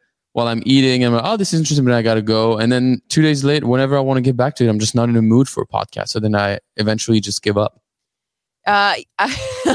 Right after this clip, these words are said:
Speaker 2: <laughs> I just started listening. Did I tell you that I just started listening to this nighttime podcast?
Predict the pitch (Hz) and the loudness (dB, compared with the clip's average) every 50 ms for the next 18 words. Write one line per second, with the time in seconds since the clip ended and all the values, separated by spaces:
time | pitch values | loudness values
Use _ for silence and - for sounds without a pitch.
0 | 523 523 453 - - - - 480 523 415 339 - - 208 208 190 - 285 285 - | -2 -2 -4 -6 -6 -8 -10 -10 -10 -10 -8 -4 -4 -4 -4 -4 -6 -8 -8 -8
1 | - - 269 254 254 240 226 - 214 214 226 - 190 202 233 254 294 311 - 370 | -4 -2 -2 0 0 -2 -4 -4 -4 -6 -6 -8 -10 -4 -2 0 0 0 -2 -4
2 | 370 349 285 277 254 226 226 240 - - 254 220 202 202 208 - 226 214 208 196 | -6 -4 -2 -2 -2 -2 -2 -4 -4 -2 -2 -2 -2 -4 -6 -6 -6 -4 -4 -4
3 | 180 180 180 - - - - 170 175 170 165 - - 247 233 240 240 233 - 254 | -4 -4 -6 -6 -8 -8 -8 -6 -6 -6 -6 -6 -6 -6 -4 -4 -4 -6 -6 -6
4 | 262 254 - - 262 269 - 277 - - - | -6 -6 -6 -8 -6 -6 -6 -8 -10 -16 -20